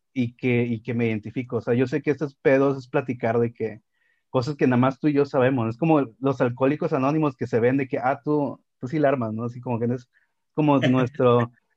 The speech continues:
Speaker 2: Sí.
Speaker 1: nuestro cotorreo interno, ¿no? Entonces, ojalá que la idea de este podcast es que aquel que quiera hacer cómic, que, que
Speaker 2: Ujú.
Speaker 1: se interese y que, y que también podamos compartir, este,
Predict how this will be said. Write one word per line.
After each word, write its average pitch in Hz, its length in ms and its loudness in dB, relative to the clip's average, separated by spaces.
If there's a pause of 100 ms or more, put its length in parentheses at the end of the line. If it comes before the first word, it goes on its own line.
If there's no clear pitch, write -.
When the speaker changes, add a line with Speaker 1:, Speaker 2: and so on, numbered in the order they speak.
(200)
Speaker 2:
Sí. 139 80 -2
Speaker 1:
nuestro 131 300 2
cotorreo 143 640 2
interno, 139 580 0
¿no? 131 120 0
Entonces, 143 680 -2
ojalá 143 420 -2
que 160 420 -2
la 131 220 0
idea 139 160 2
de 151 60 0
este 147 100 -12
podcast 151 400 -2
es 143 240 -4 (1080)
que 165 100 2
aquel 151 360 0
que 175 160 -6
quiera 165 180 0
hacer 156 220 -4
cómic, 160 400 -2 (400)
que, 127 340 -4
que 113 380 -4
Speaker 2:
Ujú. 107 100 -12
Speaker 1:
se 131 140 -6
interese 135 640 0
y 135 160 -6
que, 123 180 -4
y 123 140 -8
que 123 100 -18
también 123 340 -4
podamos 147 360 -4
compartir, 127 800 -6
este, 107 440 -8